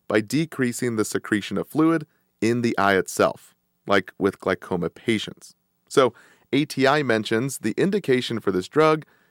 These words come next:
is chronic open-angle glaucoma, and the key patient teaching was to report paresthesia in the facial regions, to report these to the H C P immediately. So remember, we're reporting numbness,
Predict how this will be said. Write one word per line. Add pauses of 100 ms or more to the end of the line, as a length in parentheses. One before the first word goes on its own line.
(140)
is
chronic (100)
open-angle
glaucoma, (640)
and
the
key
patient
teaching (360)
was
to
report
paresthesia
in
the
facial
regions, (400)
to
report
these
to
the
H
C
P (120)
immediately. (460)
So
remember, (260)
we're
reporting
numbness,